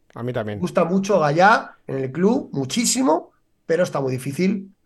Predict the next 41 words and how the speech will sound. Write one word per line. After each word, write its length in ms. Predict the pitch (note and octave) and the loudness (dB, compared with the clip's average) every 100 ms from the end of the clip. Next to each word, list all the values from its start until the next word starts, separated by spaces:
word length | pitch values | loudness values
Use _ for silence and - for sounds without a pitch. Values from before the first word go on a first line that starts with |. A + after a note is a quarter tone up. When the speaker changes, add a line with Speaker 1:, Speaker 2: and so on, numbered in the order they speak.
| _ | _
Speaker 2:
porque 300 | - - B2+ | -14 -8 -8
el, 420 | A#2+ A#2+ A2 G2 - | -8 -10 -12 -16 -20
el, 140 | - | -18
sabéis 200 | G2 B2+ | -12 -12
que 100 | A#2+ | -10
es 60 | B2 | -8
un, 140 | B2+ | -8
un, 480 | C3 C#3 C3 B2 - _ | -10 -14 -12 -14 -18 _
un 80 | B2+ | -8
jugador 240 | C3 C3 | -4 -4
que 80 | C3 | -2
tiene 120 | C3 | -2
el 60 | C3+ | 0
A 80 | C#3 | 0
D 80 | |
N 120 | C3+ C3+ | 0 -2
valencianista 920 | C3+ C3+ C3+ C#3 D3+ - G3+ G3+ - _ _ _ _ _ _ | -2 -4 -6 -6 -4 4 4 2 -6 _ _ _ _ _ _
y 100 | B2 | -12
su 120 | - | -6
marcha, 680 | B2+ C3 C3 D3+ C#3+ C#3+ C#3 | -2 -2 0 -2 0 -2 -4
está 240 | B2+ C#3 C#3 | -8 -8 -6
el 80 | C#3 | -4
patio 200 | C#3+ C#3 | -2 0
muy 120 | C3+ | 2
revuelto 360 | C3+ C3+ C3+ | 0 0 -2
como 160 | C#3+ C3+ | -2 -4
para 160 | B2+ B2+ | -4 -6
dejar 160 | C3 | -6
marchar 320 | C3+ C3 C#3 | -6 -6 -2
a 80 | C3 | 0
uno 140 | B2+ C#3 | 0 0
de 60 | |
los 140 | C3+ C3 | 0 -4
pocos 240 | C3+ C3+ | -6 -6
jugadores 340 | - B2+ B2+ C3 | -4 -2 0 -2
con 260 | B2 A#2 | -8 -10
A 80 | A#2 | -10
D 80 | B2+ | -8
N 120 | A#2+ | -8
valencianista, 600 | A2+ A2+ A2 A2 A#2 B2+ | -8 -10 -12 -14 -12 -4
¿no? 140 | C#3+ | -4